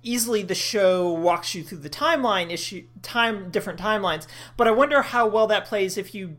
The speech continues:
don't watch an episode within even, like, thirty-six hour chunks. And I, I don't, I,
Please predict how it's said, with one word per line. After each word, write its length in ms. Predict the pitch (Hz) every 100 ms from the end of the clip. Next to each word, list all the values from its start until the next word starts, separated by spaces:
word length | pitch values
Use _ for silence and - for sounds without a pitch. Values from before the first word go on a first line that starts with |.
| -
don't 300 | - - -
watch 400 | 175 175 - -
an 80 | 175
episode 540 | 175 175 185 165 143
within 340 | 151 180 165
even, 280 | 165 175 175
like, 180 | 165 160
thirty-six 460 | 185 156 143 151 156
hour 240 | 156 135
chunks. 600 | - 156 135 - - - - - - - - - - - - - - - _ _ _ - - _ -
And 340 | 269 302 302 277 -
I, 160 | 277 262 254 277
I 60 |
don't, 280 | 294 320 - - 247
I, 240 | 269